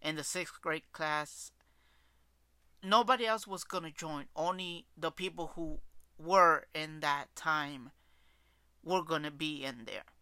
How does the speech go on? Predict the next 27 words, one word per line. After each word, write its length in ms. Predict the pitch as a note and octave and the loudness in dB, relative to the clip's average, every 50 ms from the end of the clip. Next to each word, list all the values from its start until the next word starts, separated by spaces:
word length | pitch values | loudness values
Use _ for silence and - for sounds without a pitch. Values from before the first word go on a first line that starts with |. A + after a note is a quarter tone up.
| _ _ - - - - - - _ _ _ _ _ - - - - - | _ _ -20 -20 -20 -20 -20 -20 _ _ _ _ _ -20 -20 -20 -20 -10
So, 500 | - - - G3 F3 D#3+ D3+ D3 C#3 - - _ _ _ _ _ _ _ _ _ _ _ _ _ _ _ _ _ _ _ _ - - _ _ _ _ E3 | -6 -4 0 2 2 2 2 0 -2 -4 -8 _ _ _ _ _ _ _ _ _ _ _ _ _ _ _ _ _ _ _ _ -20 -20 _ _ _ _ 8
I'll 180 | E3 F3 F3+ | 10 10 10
be 120 | E3 F3 E3+ | 8 4 0
honest, 560 | D#3+ D#3+ E3 E3+ F3 F3 F3 E3+ - - - - _ _ _ _ _ _ _ _ _ _ | 2 2 0 0 -2 -4 -6 -8 -10 -14 -16 -20 _ _ _ _ _ _ _ _ _ _
this 300 | F3 E3+ G3+ G#3 G#3 F#3+ | -4 2 2 2 4 4
was, 260 | G3 G3 E3+ D#3+ - D#3+ | 4 4 4 4 4 2
like, 260 | D3 D3 D3+ D3 - | 2 2 2 -2 -8
the 180 | D3 D3 D3 - | -8 -8 -6 -4
all-star 600 | - D#3 D#3+ D3+ - - - - D#3+ D#3 D3+ D3 | -2 -2 -2 -2 -4 -4 2 6 6 8 8 6
of 120 | C#3 C3+ - | 4 -2 -2
drama 340 | - D#3 C#3+ C#3+ C#3+ C#3 | 2 2 2 2 2 -4
club, 320 | - - E3 D#3 D3 C#3+ - _ - | -8 -4 -2 0 0 0 -2 _ -4
of 200 | C#3+ C#3 C3+ C3+ D3 | -4 -4 -4 -8 -14
the 120 | D3 - - - | -16 -16 -16 -6
drama 280 | - D3+ D3+ C#3+ C#3 | -2 -2 -2 -2 -2
club 320 | - - D#3 C#3 C#3 C3+ - - - - - - - | -6 -2 0 2 2 0 -2 -12 -20 -20 -20 -12 -6
in 180 | D3+ E3+ E3 - | -4 -4 -4 -6
two 200 | - F#3 F3 D#3 | -6 -6 0 4
thousand 380 | D3+ D3 C#3+ C#3+ C#3+ C3+ C3+ - | 4 4 4 2 -2 -10 -10 -8
two. 260 | - E3+ D#3+ D3 C#3+ | -8 -6 -6 -8 -8
You 200 | C#3+ D3+ D#3 D#3 | -8 -8 -6 -2
have 220 | E3 D3 C#3+ B2+ - | 0 -2 -2 -2 -6
the, 120 | A2+ - - - - - - - - - - | -12 -14 -14 -20 -20 -20 -20 -20 -20 -12 -12
the 60 | C3 - | -10 -6
college, 580 | - - G#3 G3+ F#3+ F#3+ F#3 F3+ E3 - - | 0 8 12 12 12 12 10 6 0 -4 -4
you 120 | F#3 F3 E3 | -4 -2 4
have, 220 | F3+ E3 D#3 D3 | 6 6 6 6